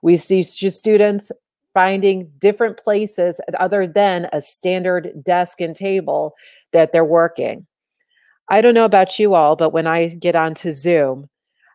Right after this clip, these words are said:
I start seeing students in every corner of every location. I have students signing in from the Walmart parking lot because that's where the good Wi-Fi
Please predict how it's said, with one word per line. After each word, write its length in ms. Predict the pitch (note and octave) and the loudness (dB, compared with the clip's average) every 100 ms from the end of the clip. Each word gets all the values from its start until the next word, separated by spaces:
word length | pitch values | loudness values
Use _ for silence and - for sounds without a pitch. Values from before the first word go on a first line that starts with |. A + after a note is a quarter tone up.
| _ | _
I 300 | E3 E3 E3 | -4 0 0
start 480 | F3 - F3 F#3+ F3 | -2 -6 -4 -2 -2
seeing 360 | - F3 D#3+ E3 | -6 -6 -6 -8
students 640 | - F3 D#3+ D#3+ D#3+ - - | -10 -6 -4 -4 -4 -10 -10
in 160 | E3+ E3+ - | -12 -10 -4
every 360 | F#3+ F#3+ G#3+ | -4 -2 -4
corner 580 | G#3+ - F#3 F#3 F3 F3 - | -6 -6 -4 -2 -4 -6 -4
of 240 | D#3+ D#3+ - - | -4 -4 -10 -6
every 460 | E3+ D#3 E3 E3 | -6 -4 -6 -4
location. 800 | D#3+ D#3 D3+ D#3 C#3+ - B2 C3+ C3 D#3 | -2 -4 -4 -6 -6 -8 -12 -12 -10 0
I 120 | E3 | 2
have 140 | F3+ | 2
students 460 | - G3 F#3 F3+ - | 0 -4 -4 -6 -4
signing 320 | F3 F3+ F3+ | -4 -4 -8
in 240 | - F3+ F3+ | -8 -10 -8
from 200 | F#3+ F3+ | -8 -6
the 80 | |
Walmart 460 | E3+ F3 F#3 F#3+ F#3 | -4 -4 -2 -2 -4
parking 420 | - F#3 F3+ E3+ | -4 -6 -6 -8
lot 420 | D3+ C#3 C#3 - - | -4 -6 -6 -10 -6
because 280 | D#3+ E3+ | 0 2
that's 200 | E3 E3 | 2 2
where 120 | - E3 | 2 -2
the 80 | |
good 180 | D3+ F#3 | 2 0
Wi-Fi 540 | E3 D#3 C#3+ - C#3 | 2 2 2 0 0